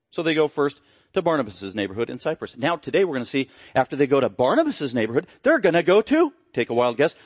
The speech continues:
Paul's neighborhood. Where was Paul from? He was born and raised in Tarsus, which is in Asia Minor, and that's exactly way that, where they are headed now.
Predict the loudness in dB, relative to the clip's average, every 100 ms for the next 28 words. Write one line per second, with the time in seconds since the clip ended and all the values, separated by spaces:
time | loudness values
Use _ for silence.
0 | _ 4 4 4 2 2 2 4 4 4
1 | 0 2 4 6 4 4 4 4 4 0
2 | -2 -6 2 2 4 2 2 2 2 0
3 | 0 2 2 0 -4 0 0 2 0 0
4 | -2 -10 _ 0 2 0 2 2 2 0
5 | 0 -2 -4 -6 -4 2 2 0 -4 0
6 | 2 0 -4 0 2 2 0 -2 0 2
7 | 0 0 -2 -4 -8 -12